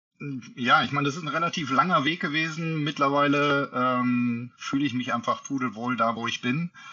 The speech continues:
Ähm, ich sag oft in Vorstellungsgesprächen, ich hab dann schnell nach meinem Studium gemerkt, dass Jura, äh, nicht das Richtige für mich ist, Verträge schreiben nicht so spannend ist wie Verträge machen. Ähm,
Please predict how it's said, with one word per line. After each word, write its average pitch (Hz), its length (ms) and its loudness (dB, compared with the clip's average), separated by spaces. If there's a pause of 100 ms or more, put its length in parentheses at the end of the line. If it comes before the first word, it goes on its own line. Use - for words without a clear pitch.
(400)
Ähm, 120 640 2
ich - 160 -2
sag 127 220 4
oft 156 220 0
in 123 80 0
Vorstellungsgesprächen, 113 1200 0
ich 110 260 -2
hab 117 200 0
dann 120 200 6
schnell 135 520 2
nach 131 180 0
meinem 123 240 2
Studium 123 460 0
gemerkt, 110 440 -4
dass 113 160 -6
Jura, 117 520 -2 (500)
äh, 110 460 4
nicht 113 240 -4
das 120 140 -4
Richtige 127 360 -2
für 127 140 -4
mich 120 220 0
ist, 131 180 -2
Verträge 120 560 -2
schreiben 120 460 2
nicht 123 180 2
so 117 100 -4
spannend 120 440 0
ist 117 240 -8
wie 113 340 -4
Verträge 110 640 -4
machen. 113 480 -2 (640)
Ähm, 117 480 4